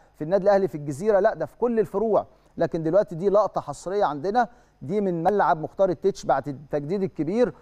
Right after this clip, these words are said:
وكمان الإضاءة زي ما بقول لحضراتكم اللي كان بقالها سنين طويلة جدًا ما اتغيرتش. يعني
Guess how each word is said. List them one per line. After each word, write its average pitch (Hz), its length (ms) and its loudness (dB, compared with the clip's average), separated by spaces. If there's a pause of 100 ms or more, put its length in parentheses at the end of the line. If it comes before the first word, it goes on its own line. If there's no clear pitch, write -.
(160)
وكمان 180 400 0
الإضاءة 180 440 4
زي 160 120 -2
ما 160 40 -4
بقول 190 120 -2
لحضراتكم 175 680 -2 (280)
اللي 131 100 -6
كان 175 180 0
بقالها 165 240 2
سنين 185 600 -2 (400)
طويلة 175 320 2
جدًا 175 340 2
ما 165 120 0
اتغيرتش. 156 640 0 (1700)
يعني 135 300 0